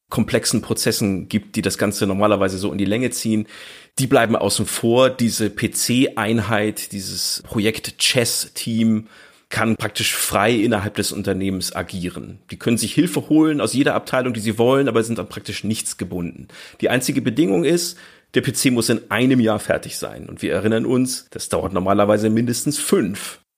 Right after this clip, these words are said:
Ein Jahr ist wirklich sportlich,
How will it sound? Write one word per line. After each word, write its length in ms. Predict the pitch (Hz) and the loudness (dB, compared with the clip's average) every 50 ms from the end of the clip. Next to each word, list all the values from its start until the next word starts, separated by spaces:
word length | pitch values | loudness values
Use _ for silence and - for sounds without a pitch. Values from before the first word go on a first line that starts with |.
| _ _ _ _ _ _ | _ _ _ _ _ _
Ein 220 | _ 98 107 123 131 | _ 0 2 4 4
Jahr 400 | 123 117 113 110 104 - - - | 4 6 4 4 2 0 -4 -6
ist 300 | - 110 - - 98 - | -6 -4 -4 -4 -2 0
wirklich 360 | 139 127 110 - - 101 - | 0 0 0 0 -4 -4 -2
sportlich, 760 | - - - _ - 92 90 - - - 95 92 92 - - | -4 -8 -6 _ 0 0 0 0 -2 -8 -8 -8 -10 -12 -14